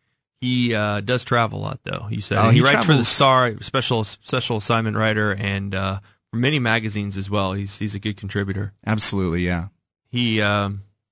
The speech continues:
Speaker 1: I'm, I'm looking at his, his bio here. I mean, it's pretty impressive. Uh, he's, he's done some really amazing things, and it's really lucky to have him here in Kansas City. So we're excited to have him on the show today. Uh, Ryan,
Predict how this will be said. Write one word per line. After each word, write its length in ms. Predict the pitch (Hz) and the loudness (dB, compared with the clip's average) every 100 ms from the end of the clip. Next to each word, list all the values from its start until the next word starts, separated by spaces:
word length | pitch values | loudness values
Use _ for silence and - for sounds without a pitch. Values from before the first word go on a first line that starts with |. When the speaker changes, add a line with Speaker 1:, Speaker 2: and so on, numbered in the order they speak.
| - _ _ _ _ | -20 _ _ _ _
Speaker 1:
I'm, 180 | - 117 | -6 -2
I'm 120 | 107 | 0
looking 240 | 139 151 127 | 0 0 0
at 100 | 110 | 0
his, 160 | 101 | -2
his 180 | 95 107 | -4 -6
bio 360 | 104 110 143 104 | 0 2 2 0
here. 200 | 98 95 | -2 -2
I 60 | |
mean, 160 | 101 104 | -2 -4
it's 100 | 104 | -6
pretty 220 | - 156 | -4 -2
impressive. 760 | 127 117 107 - 98 98 - _ | -2 0 -2 -2 -6 -6 -10 _
Uh, 480 | 104 101 98 98 95 | -8 -4 -2 -2 -4
he's, 420 | 98 104 98 - | -6 -6 -8 -12
he's 140 | - 113 | -12 -4
done 160 | 117 | -4
some 200 | 113 104 | -4 -4
really 200 | 101 98 | -2 -2
amazing 380 | 104 101 101 101 | -2 -4 -4 -6
things, 240 | 95 104 104 | -4 -4 -4
and 100 | 101 | -6
it's 180 | - - _ _ - | -8 -20 _ _ -6
really 160 | 156 135 | -2 2
lucky 240 | 123 - | 0 -2
to 80 | 101 | -2
have 160 | 107 101 | 0 0
him 80 | |
here 160 | 101 101 | -2 -4
in 60 | 98 | -4
Kansas 360 | 104 101 98 | -4 -4 -6
City. 220 | - 104 | -4 -4
So 160 | 98 104 | -2 -2
we're 80 | 104 | -4
excited 420 | 101 - 110 101 | -4 0 0 0
to 60 | 101 | -2
have 200 | 101 95 | -2 -2
him 160 | 98 | -4
on 160 | 98 98 | -2 -4
the 80 | 98 | -4
show 240 | - 98 | -4 -4
today. 440 | 98 95 104 104 98 _ _ _ _ _ - | -4 -2 0 0 -4 _ _ _ _ _ 0
Uh, 120 | 123 | 2
Ryan, 420 | 143 156 156 147 | 4 4 4 0